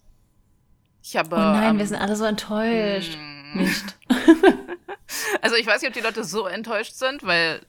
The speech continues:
Speaker 1: gemessen an den Nachrichten von Leuten, die gefragt haben, ob ich jetzt wirklich The Sun Vanished komplett erzähle,
Speaker 2: Ja.
Speaker 1: finden die Leute es, glaub ich, ganz gut, wenn ich so komplette Sachen erzähle.
Speaker 2: Mhm.
Speaker 1: Aber, äh, ja, ich hab's am Samstag gemerkt. Ich hab Samstag bis vier Uhr nachts vorbereitet.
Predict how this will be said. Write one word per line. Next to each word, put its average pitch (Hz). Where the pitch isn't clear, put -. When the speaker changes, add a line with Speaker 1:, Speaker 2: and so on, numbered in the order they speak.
Speaker 1:
gemessen 190
an 214
den 175
Nachrichten 202
von 185
Leuten, 165
die 175
gefragt 165
haben, 214
ob 165
ich 165
jetzt 165
wirklich 170
The 170
Sun 170
Vanished 165
komplett 190
erzähle, 180
Speaker 2:
Ja. 208
Speaker 1:
finden 226
die 202
Leute 202
es, 208
glaub 208
ich, 196
ganz 175
gut, 190
wenn 208
ich 202
so 196
komplette 185
Sachen 208
erzähle. 220
Speaker 2:
Mhm. 226
Speaker 1:
Aber, 262
äh, 196
ja, 135
ich -
hab's -
am 185
Samstag 220
gemerkt. 220
Ich -
hab 175
Samstag 185
bis 202
vier 220
Uhr 185
nachts -
vorbereitet. 226